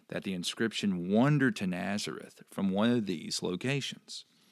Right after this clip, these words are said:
The reason why I consider this probable is the content of the Nazareth inscription. So we're getting to the second thing that I wanted to look at. The text seems to me to be unrelated to anything associated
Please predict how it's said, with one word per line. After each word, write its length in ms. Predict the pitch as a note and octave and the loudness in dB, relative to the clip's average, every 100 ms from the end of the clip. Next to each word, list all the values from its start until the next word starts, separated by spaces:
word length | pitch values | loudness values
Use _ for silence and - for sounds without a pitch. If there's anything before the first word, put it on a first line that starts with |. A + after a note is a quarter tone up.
| _ _ - - - | _ _ -20 -20 -4
The 100 | G#2+ | 2
reason 360 | A#2 F3+ E3+ D3+ | 6 8 8 6
why 180 | E3 | 6
I 80 | C#3+ | 4
consider 400 | - A#2 - D3 | 4 2 4 4
this 160 | A#2+ - | 4 0
probable 640 | - - D3+ A#2 F#2+ F#2+ - | -6 -2 0 0 -2 -4 -2
is 300 | B2 B2 A2 | -2 0 -2
the 140 | G#2 | -8
content 1080 | - - - G2+ G2+ F2+ - - - - - _ _ _ _ _ _ | -8 -10 -2 2 2 2 -2 -8 -10 -12 -14 _ _ _ _ _ _
of 60 | F#2 | -6
the 60 | |
Nazareth 400 | F2+ E2+ E2 - | -4 -4 -8 -10
inscription. 480 | - - - E2+ - | -10 -8 -8 -8 -6
So 160 | - F#2 | -6 -4
we're 60 | |
getting 200 | F2+ G2 | -4 -6
to 80 | G2 | -6
the 100 | - | -4
second 520 | F2 - G2+ - G2 | -2 0 0 -2 -10
thing 180 | - F2 | -10 -8
that 80 | F2 | -6
I 60 | E2+ | -6
wanted 240 | F2 E2 | -6 -6
to 80 | D#2+ | -6
look 260 | F2 - | -8 -8
at. 280 | D#2 D2 - _ _ _ _ _ - - | -12 -14 -18 _ _ _ _ _ -20 -6
The 80 | A2 | -2
text 420 | - E3 F3+ - | 2 4 2 0
seems 300 | B2+ C3+ - | 2 0 2
to 100 | A2 | 6
me 180 | A2+ A2+ | 6 6
to 100 | G2+ | 4
be 200 | G2+ G2+ | 0 -2
unrelated 560 | G2 G#2+ A#2 G2+ F#2 F#2 | -2 0 2 2 -2 -4
to 200 | - F#2+ | -6 -2
anything 380 | A2 A2+ - G#2 | 2 4 2 0
associated 840 | G2 - F#2+ F#2 - F#2 F2 E2+ | 2 2 2 0 0 -2 -4 -6